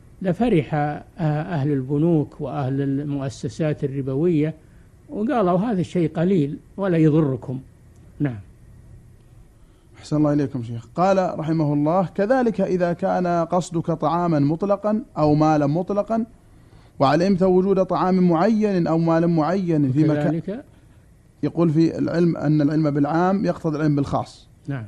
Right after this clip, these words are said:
Speaker 2: قال: "كذلك إذا كان قصدك طعاما مطلقا أو مالا مطلقا وعلمت وجود طعام معين أو مال معين في مكان حصل قصدك له،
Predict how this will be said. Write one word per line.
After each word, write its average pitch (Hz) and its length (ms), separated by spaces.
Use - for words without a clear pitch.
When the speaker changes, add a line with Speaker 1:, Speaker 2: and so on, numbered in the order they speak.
Speaker 2:
قال: 147 160
"كذلك 175 480
إذا 151 320
كان 147 260
قصدك 156 380
طعاما 151 480
مطلقا 156 500
أو 151 120
مالا 160 240
مطلقا 170 480
وعلمت 220 400
وجود 190 420
طعام 175 420
معين 185 520
أو 156 140
مال 160 240
معين 202 560
في 214 100
مكان 175 400
حصل 202 440
قصدك 170 460
له، 180 180